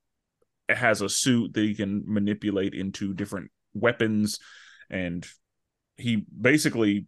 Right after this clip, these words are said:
runs like Iron Man does in that he flies. He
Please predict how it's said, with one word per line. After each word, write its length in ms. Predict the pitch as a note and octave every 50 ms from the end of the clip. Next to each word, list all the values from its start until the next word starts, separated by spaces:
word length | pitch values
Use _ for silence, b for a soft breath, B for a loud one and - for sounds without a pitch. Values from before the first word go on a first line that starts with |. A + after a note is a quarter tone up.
| _ _
runs 400 | - G2 G2 A2 A#2 A2+ G#2+ G2
like 180 | G2+ G2+ G2+ F#2
Iron 260 | F2 G2 G#2 G#2 G#2+
Man 160 | G#2+ A2+ A#2
does 320 | A2+ A#2+ B2 B2+ B2 - - -
in 100 | G2+ G2
that 120 | F#2+ F#2
he 80 | F#2+ F2
flies. 580 | - A#2 A#2 A2 G#2+ G#2 G2+ G2+ G#2 G#2 - b b b b b b b
He 480 | - G#2+ G#2 G2+ G2 G2 G2 G2 F#2+